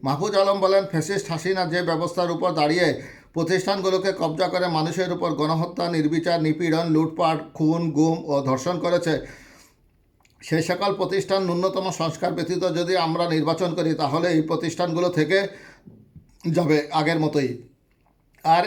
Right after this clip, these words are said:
এই কারণে জনগণ কখনোই বৈষম্য ও নিপীড়ন মুক্ত হবে না।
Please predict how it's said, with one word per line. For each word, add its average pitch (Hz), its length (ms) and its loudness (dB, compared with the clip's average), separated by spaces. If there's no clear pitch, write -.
এই 180 140 2
কারণে 190 400 0
জনগণ 185 400 0
কখনোই 190 340 -2
বৈষম্য 185 440 0
ও 196 80 4
নিপীড়ন 185 420 0
মুক্ত 180 420 0
হবে 156 260 2
না। 123 260 0